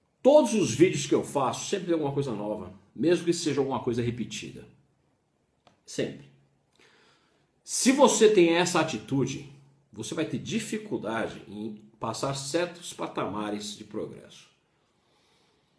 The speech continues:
Eu, até hoje, até hoje, estou sempre procurando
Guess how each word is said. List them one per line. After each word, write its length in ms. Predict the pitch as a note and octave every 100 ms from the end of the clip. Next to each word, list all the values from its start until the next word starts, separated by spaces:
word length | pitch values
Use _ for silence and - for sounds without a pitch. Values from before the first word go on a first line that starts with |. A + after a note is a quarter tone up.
| _ _ _ _ - - -
Eu, 460 | F#3 G#3+ - - - _ _ _ _ _ -
até 380 | C#3 - A3+
hoje, 640 | G#3+ G3 F#3 - - - - - _ _ _ _ _ -
até 260 | - - D#3+
hoje, 360 | - - - _ _ _ _ _ _ _
estou 300 | - - C#3
sempre 760 | - - - F#3 A#3+ A3 G#3+ F#3
procurando 1040 | - F#3+ - E3 G#2 G#2+ A#2 A2+ A#2+ A#2